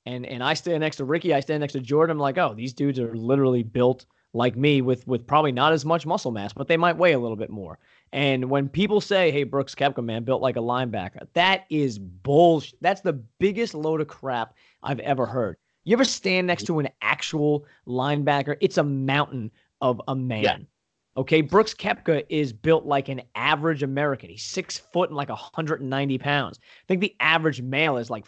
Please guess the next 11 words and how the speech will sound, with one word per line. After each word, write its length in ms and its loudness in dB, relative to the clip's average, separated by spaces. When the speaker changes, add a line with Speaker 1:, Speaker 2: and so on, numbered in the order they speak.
Speaker 1:
five 460 -2
ten 360 -6
and, 120 -6
like, 180 -4
a 60 -8
buck 320 -6
eighty-five. 640 -2
Speaker 2:
Yeah, 260 2
a-, 200 2
and 140 4
again, 360 0